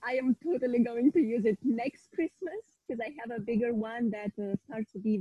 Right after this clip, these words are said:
very realist. And Santa is very, very disputed. I mean, there's letters written by Santa, books about it, for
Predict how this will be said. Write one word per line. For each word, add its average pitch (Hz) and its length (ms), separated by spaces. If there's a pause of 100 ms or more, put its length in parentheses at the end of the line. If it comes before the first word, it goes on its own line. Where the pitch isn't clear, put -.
(100)
very 214 200 (180)
realist. 202 580 (280)
And 214 220 (440)
Santa 240 340 (160)
is 202 80 (340)
very, 233 360 (140)
very 202 180 (120)
disputed. - 640 (160)
I 190 120
mean, 190 220
there's 190 240 (180)
letters 214 540
written 214 280 (140)
by 202 80 (160)
Santa, 202 440
books 208 480 (120)
about 208 360
it, 202 300 (420)
for 226 120